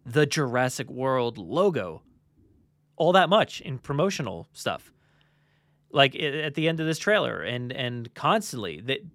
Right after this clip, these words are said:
like, in all the T V spots and the Super Bowl and stuff like that, it was literally, they didn't even title the name of the movie. There was no title. It was just the little Jura-, like, the T-Rex head.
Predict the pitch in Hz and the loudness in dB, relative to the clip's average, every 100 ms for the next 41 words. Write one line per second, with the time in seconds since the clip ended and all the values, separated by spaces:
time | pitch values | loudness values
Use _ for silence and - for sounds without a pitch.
0 | _ 135 123 - 160 160 180 - 214 214 | _ 0 0 0 -2 0 0 -2 -2 -2
1 | 254 - 139 120 135 131 127 127 214 208 | -2 2 2 2 -2 -2 -2 -4 -8 -4
2 | 175 131 117 123 131 127 - 151 165 202 | -2 -2 -2 -2 0 -2 -2 -2 -2 -2
3 | 247 254 185 220 302 240 - _ _ - | -4 -2 -2 -2 -2 -6 -8 _ _ -6
4 | - 294 262 247 262 415 120 - 156 208 | 4 4 4 0 0 0 -2 -4 0 2
5 | 220 403 330 98 _ _ _ _ _ _ | 6 4 4 -8 _ _ _ _ _ _
6 | _ _ _ _ _ _ _ 196 208 247 | _ _ _ _ _ _ _ -2 4 2
7 | 247 226 196 107 - _ - 190 214 247 | 4 4 4 0 -6 _ -6 -2 0 2
8 | 214 180 - 208 208 165 165 175 190 - | 2 2 2 2 2 -4 -10 -6 -6 -2
9 | 180 196 190 - 240 233 262 - 104 85 | -2 -2 -4 -4 -2 -2 -2 -2 -4 -4